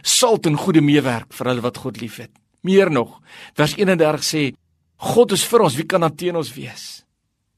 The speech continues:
Verstaan jy hoekom ons hoop kan hê? Terwyl ons stryd mag ervaar, is die almagtige God van ewigheid ons hoop.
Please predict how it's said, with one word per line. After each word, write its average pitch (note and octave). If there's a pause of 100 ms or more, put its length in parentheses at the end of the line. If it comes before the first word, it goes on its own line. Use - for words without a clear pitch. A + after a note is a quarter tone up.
(200)
Verstaan E3+
jy E3
hoekom E3
ons D#3
hoop D#3
kan D#3+
hê? E3 (960)
Terwyl C3+
ons C#3+
stryd G3+
mag F#3
ervaar, G3 (440)
is D#3
die -
almagtige F#3+
God -
van - (100)
ewigheid D#3+ (120)
ons D3+
hoop. C#3